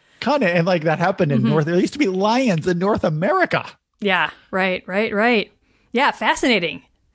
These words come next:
Speaker 2: How
Speaker 1: So
Speaker 2: much
Speaker 1: it's, I, so
Speaker 2: the
Speaker 1: it, so it's like
Speaker 2: impacts.
Speaker 1: almost we,
Speaker 2: Mm-hmm.
Speaker 1: we have, so it's what I was thinking was like, wow, we have this tremendous power, but we're still this fragile, insecure being. And we know
Speaker 2: <laughs>
Speaker 1: we are compared to all other animals.
Speaker 2: Mm-hmm,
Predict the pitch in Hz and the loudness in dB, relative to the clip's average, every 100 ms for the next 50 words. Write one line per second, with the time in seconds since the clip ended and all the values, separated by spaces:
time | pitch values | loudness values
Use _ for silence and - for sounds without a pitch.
0 | _ _ _ 247 254 180 165 - 170 156 | _ _ _ 0 2 2 0 0 0 0
1 | 143 196 185 269 170 196 175 170 180 214 | -2 0 2 2 2 2 2 2 2 0
2 | 185 160 139 160 147 156 156 135 - _ | 0 0 2 0 2 2 0 -2 -8 _
3 | _ _ - 151 151 - 151 139 131 - | _ _ -4 0 0 -2 -2 -2 -2 -4
4 | 156 214 147 135 123 110 113 113 - - | -2 0 2 2 2 0 -2 -4 -10 -6
5 | - - 151 156 165 147 117 117 - - | -4 -2 0 2 4 2 0 -4 -8 -8
6 | - - 214 220 262 302 359 392 392 392 | -8 -4 -4 -4 -6 -4 -2 -2 0 -2
7 | 359 - - 269 359 320 190 165 - - | -2 -4 -6 -2 2 2 2 -2 -12 -20
8 | - 185 180 196 - 208 208 196 - - | -4 -2 2 0 0 0 0 0 -4 -6
9 | - 175 180 180 175 160 - - 165 147 | 0 2 2 0 -2 -4 -6 -4 -2 0
10 | 151 156 - 160 143 220 147 180 269 302 | 0 -2 -2 -2 0 0 0 0 2 2
11 | 156 139 131 123 - 131 120 135 131 123 | 2 2 2 0 2 2 0 2 2 2
12 | 123 135 131 127 139 220 214 208 | 2 0 -2 -2 0 0 2 0